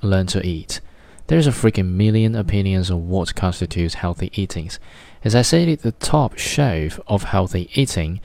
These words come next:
is what we see in the blue zones. Avoid fat diets, you need your fiber diet.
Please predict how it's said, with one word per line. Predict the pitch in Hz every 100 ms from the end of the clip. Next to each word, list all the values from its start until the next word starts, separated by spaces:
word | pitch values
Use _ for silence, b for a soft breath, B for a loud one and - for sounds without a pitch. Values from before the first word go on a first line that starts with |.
| B B
is | - 87
what | 101 85
we | 101 123
see | 127 - 92 95 -
in | 98
the | 92
blue | 95 90
zones. | 85 78 - - - B B B B B
Avoid | 101 104 101
fat | - 101 98 -
diets, | 101 95 117 135 - 120
you | 123
need | 147 160 131
your | 135
fiber | - 110 104
diet. | 101 92 90 76 - -